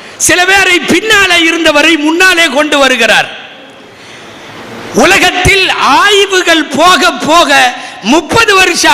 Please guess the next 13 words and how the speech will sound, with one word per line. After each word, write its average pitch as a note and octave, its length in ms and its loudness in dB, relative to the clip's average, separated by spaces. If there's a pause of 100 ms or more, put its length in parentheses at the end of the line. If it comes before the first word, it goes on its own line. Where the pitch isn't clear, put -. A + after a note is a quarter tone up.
ஆய்விலே E4+ 400 2
அவர் C#4+ 260 0
தெரிந்து F4+ 380 2
கொண்டது, C4+ 420 2 (400)
சில E4 220 0
பேர் F#4+ 240 2
இங்கிருக்க G4 500 0
வேண்டியவர்கள் D#4 640 2
அல்ல, C#4 140 2 (420)
பின்னாலே F4+ 420 2 (120)
போக C#4+ 300 2
வேண்டும், F3+ 320 -2 (460)
அனுப்பிவிட்டார்கள். A3+ 760 -2